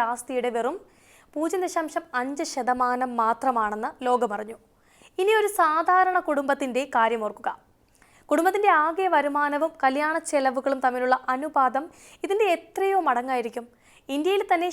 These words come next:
ശരാശരി കുടുംബങ്ങളുടെ കല്യാണ സംബന്ധമായ ചെലവുകളെക്കുറിച്ചും രാജ്യത്തെ വിവാഹ വ്യവസായ മേഖലയെക്കുറിച്ചുമുള്ള ഒരു ആധികാരിക പഠനം ആനന്ദ് അംബാനിയും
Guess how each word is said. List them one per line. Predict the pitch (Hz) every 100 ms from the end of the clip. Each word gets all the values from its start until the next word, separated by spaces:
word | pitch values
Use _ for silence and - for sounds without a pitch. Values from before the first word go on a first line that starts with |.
| 349
ശരാശരി | 302 294 349 403 349
കുടുംബങ്ങളുടെ | 339 311 311 302 294 302
കല്യാണ | 247 262 269 285
സംബന്ധമായ | 285 254 254 254 262 254
ചെലവുകളെക്കുറിച്ചും | 240 226 240 254 247 233 311 381 - - - -
രാജ്യത്തെ | 302 320 370 392 320
വിവാഹ | 302 320 349 359
വ്യവസായ | 294 269 285 330 320 320
മേഖലയെക്കുറിച്ചുമുള്ള | 294 277 285 285 269 285 262 262 262
ഒരു | 262 294 - 254
ആധികാരിക | 302 320 302 285 254 240
പഠനം | 196 185 202 _ _ _ _ _ _ _ _ _ _ _ _ -
ആനന്ദ് | 277 339 427 415
അംബാനിയും | 392 370 359 349